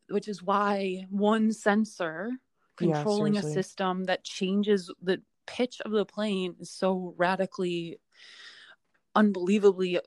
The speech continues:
Speaker 1: horrible. So
Speaker 2: See, and that's the thi-, that's the
Speaker 1: <sighs>
Speaker 2: exact reason why I don't actually believe them when they say that they didn't know that it wasn't standard.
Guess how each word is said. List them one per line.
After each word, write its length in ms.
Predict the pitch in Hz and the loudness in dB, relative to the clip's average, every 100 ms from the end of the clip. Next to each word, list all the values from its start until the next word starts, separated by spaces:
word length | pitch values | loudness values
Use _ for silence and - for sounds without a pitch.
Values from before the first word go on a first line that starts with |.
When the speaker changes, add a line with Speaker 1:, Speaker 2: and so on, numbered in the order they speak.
| - | -6
Speaker 1:
horrible. 640 | - 202 202 160 - - | 0 2 2 0 -8 -14
So 360 | - 240 233 226 - - - | -2 0 0 -4 -12 -18 -10
Speaker 2:
See, 220 | - 269 | 4 6
and 120 | 233 254 | 8 8
that's 220 | 269 - | 6 4
the 140 | 262 | -4
thi-, 180 | - 220 | 2 4
that's 280 | 202 254 - | 6 4 2
the 100 | 254 | 0
Speaker 1:
<sighs> 60 | 196 | 2
Speaker 2:
exact 260 | 190 180 | 0 0
reason 500 | 165 165 160 156 143 | 0 0 0 -2 0
why 180 | 156 151 | 0 2
I 60 | 156 | 0
don't 300 | 156 165 160 | 2 2 2
actually 380 | 156 - 156 | -4 -4 -6
believe 400 | 156 143 151 151 | -6 -6 -6 -6
them 220 | 160 160 160 | -2 -2 -2
when 100 | 156 | -2
they 100 | 156 | -2
say 200 | - 151 | 0 0
that 160 | 156 | 0
they 100 | 151 | -2
didn't 280 | 151 151 156 | -2 -4 -6
know 520 | 156 156 147 143 156 _ _ _ - | -2 -2 0 -2 -8 _ _ _ 4
that 100 | 156 | 6
it 80 | 139 | 6
wasn't 360 | 151 151 151 | 2 2 -2
standard. 640 | - 120 135 131 - - | -6 -2 -2 -2 -2 -2